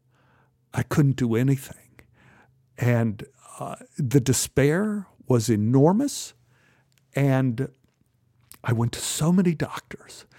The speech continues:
and had so many different treatments. And I would hear my mother crying in the night. They were certain it was cancer. They were certain they were gonna lose me to cancer.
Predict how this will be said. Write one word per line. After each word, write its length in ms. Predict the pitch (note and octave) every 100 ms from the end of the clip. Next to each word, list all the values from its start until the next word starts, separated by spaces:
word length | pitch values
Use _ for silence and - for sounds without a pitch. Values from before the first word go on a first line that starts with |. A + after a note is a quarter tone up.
| - _
and 140 | A2+
had 220 | F#2 A#2 -
so 360 | - F3+ G#3
many 260 | G#3+ G3 D#3+
different 320 | D#3+ D3 C#3
treatments. 480 | - - C3+ C#3+ -
And 100 | C#3
I 60 | B2+
would 200 | C#3 -
hear 200 | F#3+ F3+
my 180 | D3+
mother 460 | C#3 C3 E3+ - C3+ -
crying 500 | - - - - - - _ _ _ _ _
in 160 | C3+
the 100 | A2
night. 400 | G#2 G#2+ A#2+ G#2+ -
They 140 | C3 C#3
were 120 | A#2
certain 380 | - C3+ B2 G#2+
it 60 | G2
was 140 | -
cancer. 560 | - A#2 - - - - _ - _
They 80 | E3
were 120 | D#3
certain 280 | - D3 B2+
they 100 | A#2+
were 40 |
gonna 200 | A2+ A2+
lose 220 | G#2+ G#2+ A#2+
me 120 | A#2
to 80 | A2+
cancer. 560 | - A2 A2+ - D#3